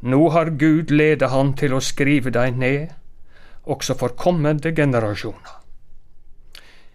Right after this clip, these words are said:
Vi kan liksom sjå den gamle apostel i aksjon. Kanskje blar han i gamle notat,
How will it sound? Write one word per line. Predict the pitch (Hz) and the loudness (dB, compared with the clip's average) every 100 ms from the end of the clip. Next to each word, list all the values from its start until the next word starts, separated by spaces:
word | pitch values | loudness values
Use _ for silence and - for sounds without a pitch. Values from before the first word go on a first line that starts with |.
| - - - | -18 -16 -14
Vi | 113 113 | -8 -4
kan | 156 151 147 143 | 2 2 2 0
liksom | 139 143 - 135 123 | 0 -2 0 -2 0
sjå | - 139 | 2 2
den | 123 123 113 | 2 0 0
gamle | 135 120 107 113 - | 0 0 -4 -4 -2
apostel | 127 - - - - - 127 104 - - - | -2 -2 -6 -6 -8 -6 -6 -6 -8 -8 -4
i | 120 | -4
aksjon. | - - - 98 92 - - - - - - - - - - - - - - | -4 -6 -6 -8 -8 -10 -14 -14 -14 -14 -16 -16 -18 -20 -20 -20 -20 -14 0
Kanskje | 147 143 147 | 2 2 0
blar | 139 147 135 139 143 | 2 4 6 2 2
han | 131 135 | 0 0
i | 139 | -2
gamle | 131 139 135 117 117 | 0 2 0 -2 -2
notat, | 123 120 113 117 117 | -2 -2 -2 -2 -4